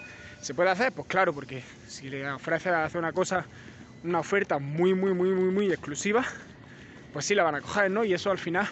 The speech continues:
muchas veces, eh, cuando hacemos campañas a tráfico frío, las hacemos así, ¿no? Simplemente no nos conocen, no saben quién somos, y hacemos una oferta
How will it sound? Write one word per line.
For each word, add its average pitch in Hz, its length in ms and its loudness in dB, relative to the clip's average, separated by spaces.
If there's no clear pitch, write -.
muchas 170 280 -2
veces, 170 320 -2
eh, 160 400 2
cuando 143 200 -2
hacemos 180 300 -2
campañas 180 500 0
a 151 40 0
tráfico 165 340 -2
frío, 180 300 2
las 196 160 4
hacemos 160 260 -2
así, 220 260 -2
¿no? 220 140 0
Simplemente 170 500 0
no 151 100 -4
nos 160 120 -4
conocen, 220 360 -2
no 220 80 -2
saben 156 220 -6
quién 170 160 -4
somos, 285 320 2
y 165 80 -4
hacemos 156 260 0
una 175 120 4
oferta 165 480 0